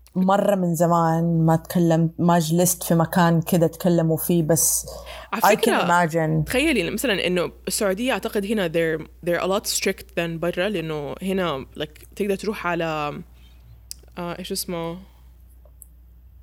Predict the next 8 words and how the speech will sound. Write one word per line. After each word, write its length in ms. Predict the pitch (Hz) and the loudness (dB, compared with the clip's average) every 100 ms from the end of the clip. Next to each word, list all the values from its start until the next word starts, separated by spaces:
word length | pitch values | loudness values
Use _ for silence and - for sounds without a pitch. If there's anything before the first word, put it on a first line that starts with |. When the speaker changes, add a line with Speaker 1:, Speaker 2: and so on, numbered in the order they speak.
| - - 180 | -20 -16 -12
Speaker 2:
الأمبسيز. 840 | 170 220 220 - 165 180 - - - - - - - - - - - - | -8 -6 -6 -6 -10 -10 -16 -20 -20 -20 -20 -20 -20 -20 -20 -20 -14 -2
Speaker 1:
مهم. 440 | 202 220 226 185 - - - - - - - - | 2 2 2 0 -4 -14 -20 -20 -20 -20 -20 -6
Speaker 2:
آه، 320 | 185 180 175 | -2 0 -2
العاملة 340 | 185 185 214 202 | -2 -2 0 0
تقدر 280 | 226 196 180 | -2 -2 -2
تروح 440 | - 190 196 190 | -2 -2 -2 -4
على 800 | 170 165 165 160 160 156 147 - - | -4 -2 -2 -2 -4 -4 -6 -8 -8
ال-، 840 | 165 160 156 156 151 151 151 147 | -6 -6 -6 -8 -8 -10 -12 -12